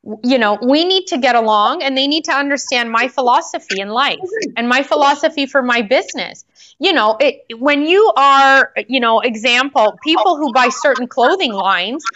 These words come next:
Speaker 1: it's because they align with that philosophy.
Speaker 2: Yes.
Speaker 1: So we need to start looking at, we need to actually, as landlords, what I've learned from the show is that I need to do introspective work, and I need
Speaker 2: Sure.
Speaker 1: to look inside myself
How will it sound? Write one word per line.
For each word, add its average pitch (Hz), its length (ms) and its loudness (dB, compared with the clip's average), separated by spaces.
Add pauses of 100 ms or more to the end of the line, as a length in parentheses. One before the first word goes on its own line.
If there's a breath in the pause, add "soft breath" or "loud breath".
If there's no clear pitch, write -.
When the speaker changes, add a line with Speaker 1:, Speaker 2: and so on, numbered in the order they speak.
(160 loud breath)
Speaker 1:
it's 254 180 -4
because 262 320 -2
they 277 160 2
align 262 440 0
with 269 140 -2
that 226 200 -2
philosophy. 240 840 -2 (500)
Speaker 2:
Yes. 139 400 -8
Speaker 1:
So 240 560 2 (160)
we 277 240 2
need 453 220 2
to 349 160 0
start 254 360 0
looking 294 360 0
at, 226 240 -2
we 294 160 -4
need 381 180 -6
to 320 240 0
actually, 254 580 0
as 196 160 0
landlords, 208 680 -2 (280 soft breath)
what 240 180 2
I've 233 160 2
learned 294 260 2
from 240 220 -2
the 202 80 0
show 285 540 0
is 240 120 0
that 233 140 0
I 226 80 2
need 262 240 -4
to 285 180 0 (140)
do 220 220 -4
introspective 214 920 -4
work, 170 380 -6
and 220 120 -2
I 247 120 2
need 311 100 2
Speaker 2:
Sure. 302 120 -4
Speaker 1:
to 285 80 -4
look 240 220 -2
inside 220 460 -2
myself 262 640 0